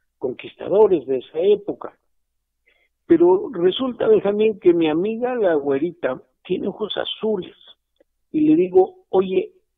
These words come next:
a ver, esa naricita es completamente nórdica, y su cuerpo es,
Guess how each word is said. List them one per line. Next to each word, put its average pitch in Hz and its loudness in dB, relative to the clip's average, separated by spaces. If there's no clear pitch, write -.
a 143 -6
ver, 170 -10
esa 226 -4
naricita 185 -6
es 202 -4
completamente 170 -4
nórdica, 208 -4
y 165 0
su - -2
cuerpo 240 4
es, 208 -2